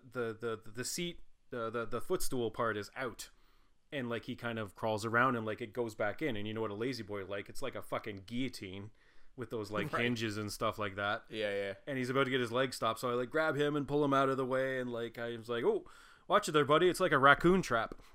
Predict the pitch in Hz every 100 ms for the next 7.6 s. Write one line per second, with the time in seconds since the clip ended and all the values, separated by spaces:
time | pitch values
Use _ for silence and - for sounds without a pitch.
0 | - 131 143 165 156 160 151 127 131 147
1 | 147 147 131 98 - 127 131 127 120 127
2 | 139 135 117 120 127 123 95 82 127 160
3 | 170 180 170 - - - - - - -
4 | - - - - - - - - - -
5 | - - - - - 110 90 73 - -
6 | - - - - 135 - - 254 262 -
7 | 285 381 339 165 110 87